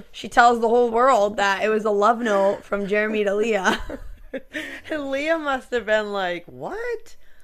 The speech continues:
Speaker 1: A love note? Let me check what this is."
Speaker 2: Yeah.
Speaker 1: And then it's a check. So funny making up these little things. She's
Speaker 2: I know.
Speaker 1: so smart.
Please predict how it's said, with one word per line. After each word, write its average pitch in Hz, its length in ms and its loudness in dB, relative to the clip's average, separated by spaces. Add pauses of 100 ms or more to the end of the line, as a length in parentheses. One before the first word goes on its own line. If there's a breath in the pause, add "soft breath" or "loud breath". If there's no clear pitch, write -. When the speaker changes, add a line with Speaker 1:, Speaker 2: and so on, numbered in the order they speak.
(140)
Speaker 1:
A - 80 -6
love 247 340 -6
note? 359 240 -6
Let 247 160 -4
me 392 120 -6
check 269 320 -6
what 220 140 -4
this 190 280 -4
is." 214 640 -2 (100)
Speaker 2:
Yeah. 240 360 2
Speaker 1:
And 233 160 2
then 185 200 -2
it's 156 220 -10
a 160 100 -2
check. 160 720 -4 (760 soft breath)
So - 400 -12
funny 285 360 -4
making 202 340 -8
up 175 160 -10
these 180 240 -8
little 170 380 -6
things. 156 540 -8
She's 170 160 -12
Speaker 2:
I 214 100 -6
know. 196 360 -10
Speaker 1:
so - 40 -
smart. 254 760 -10